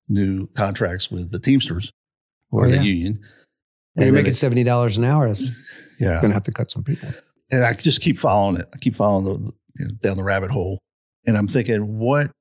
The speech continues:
Speaker 1: are guys and ladies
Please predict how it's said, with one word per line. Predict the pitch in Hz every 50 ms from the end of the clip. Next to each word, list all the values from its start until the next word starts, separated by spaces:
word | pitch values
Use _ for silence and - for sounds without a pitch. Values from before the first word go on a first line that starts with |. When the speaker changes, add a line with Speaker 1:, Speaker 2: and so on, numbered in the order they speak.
| _ _ _ _ _ _ _
Speaker 1:
are | 127 113 110 113 107 107 110 107 113 - - _ _ _ -
guys | 123 113 110 107 107 107 101 101
and | - 113 110 113 - - _ _
ladies | 117 107 104 98 95 95 98 98 - -